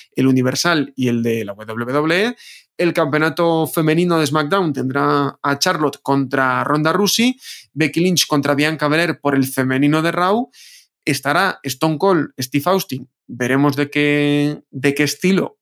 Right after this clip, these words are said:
eh, con, en el show de Kevin Owens. Edge se enfrentará a J J Styles, Johnny Knoxville a Sami Zayn, Rey y Dominic Mysterio a The Miz y Logan Paul.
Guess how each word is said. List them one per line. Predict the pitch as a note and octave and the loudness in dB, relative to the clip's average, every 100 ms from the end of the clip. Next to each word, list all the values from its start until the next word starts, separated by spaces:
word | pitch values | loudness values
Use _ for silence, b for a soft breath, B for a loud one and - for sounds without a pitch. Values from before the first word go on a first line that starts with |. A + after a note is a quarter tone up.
| _ | _
eh, | - A#2+ A#2+ A#2+ A#2+ A#2+ - | -2 0 2 0 -2 -4 -4
con, | B2+ B2+ C3 C3 - | 0 0 -2 -6 -2
en | C3+ | 2
el | C#3 | 2
show | C3 - F#3+ | 2 2 2
de | C#3 B2 | 2 -2
Kevin | B2+ C#3+ F3+ | -2 2 2
Owens. | A3 A#3+ C#4 - - - - - _ | 2 2 0 -2 -6 -14 -18 -18 _
Edge | C3 D3 | 0 2
se | - - - C#3 | 2 0 -2 -2
enfrentará | C3+ C#3+ D3 D3+ D#3 - | 0 0 2 2 0 -2
a | D3 D3+ | -2 0
J | D#3 | 0
J | E3 D#3+ | 2 0
Styles, | - F#3 G3 G#3 - C3+ | 0 0 0 0 -6 0
Johnny | D#3+ D#3 | 2 2
Knoxville | F3+ E3 - C3 C3+ | 0 0 0 -2 0
a | C3 | -2
Sami | - D#3+ E3 | 0 0 2
Zayn, | G3 G3 G#3+ A#3+ B B B | 2 0 -2 -6 B B B
Rey | D3 F#3+ G3 - | -2 0 0 0
y | D#3+ | 0
Dominic | D#3+ E3+ F3 D#3+ | 2 2 2 2
Mysterio | D#3+ - G3 D#3 - | 0 2 2 2 0
a | - | -2
The | C3 C3+ | 0 2
Miz | F#3+ - - - | 2 0 -2 0
y | C3+ | 2
Logan | C#3+ E3+ E3+ | 2 2 0
Paul. | G3+ A#3 | 2 2